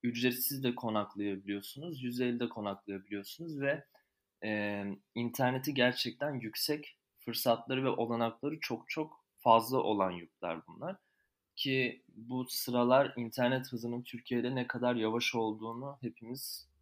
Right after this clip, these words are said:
bir şekilde, ne bileyim, anlamışızdır. Bilkent'te öyle bir sıkıntı yaşamazsınız eğer yurtta kalıyorsanız. Çünkü kendi modem uydusuna bağlı bir şey.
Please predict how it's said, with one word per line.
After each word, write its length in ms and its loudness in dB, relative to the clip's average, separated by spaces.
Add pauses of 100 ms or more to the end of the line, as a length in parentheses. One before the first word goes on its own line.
(100)
bir 60 -4
şekilde, 720 0
ne 180 -6
bileyim, 320 -6
anlamışızdır. 880 0 (500)
Bilkent'te 540 0
öyle 240 6
bir 60 0
sıkıntı 500 -6
yaşamazsınız 760 2
eğer 180 4
yurtta 320 -4
kalıyorsanız. 560 -6
Çünkü 420 -4 (340)
kendi 680 0
modem 520 0
uydusuna 640 -2
bağlı 380 4
bir 140 -2
şey. 360 -4